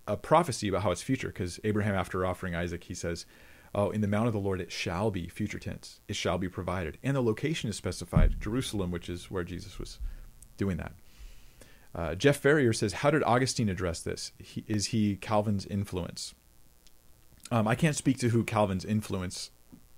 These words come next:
influences are, but I did, I think I quoted you some stuff from Augustine, so maybe that was asked earlier. Um, yeah, so I quoted a few things from Augustine at Hippo.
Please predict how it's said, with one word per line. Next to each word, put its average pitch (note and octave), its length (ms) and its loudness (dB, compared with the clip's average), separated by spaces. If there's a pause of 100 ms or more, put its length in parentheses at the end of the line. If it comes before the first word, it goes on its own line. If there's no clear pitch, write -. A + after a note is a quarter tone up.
influences F#2+ 560 -2
are, E2 300 -2 (480)
but G2 160 4
I G2 80 4
did, A#2+ 360 0
I G#2+ 60 0
think F#3+ 240 -4
I G2 60 -2
quoted A2 360 -2
you F#2 80 -6
some F2+ 180 -8
stuff - 180 -6
from F2 160 -6
Augustine, F2+ 500 -6
so G#2 260 0
maybe G#2 200 2
that G#2 140 2
was G2 120 -2
asked E2+ 300 -4
earlier. F2 420 -4 (460)
Um, D#2+ 280 -10
yeah, F2+ 220 -2
so - 140 0
I A#2 60 4
quoted C#3+ 280 6
a G#2+ 100 -2
few E3 200 -2
things A2+ 240 -2
from G#2 120 -4
Augustine F2 380 -4
at - 60 -8
Hippo. - 360 -6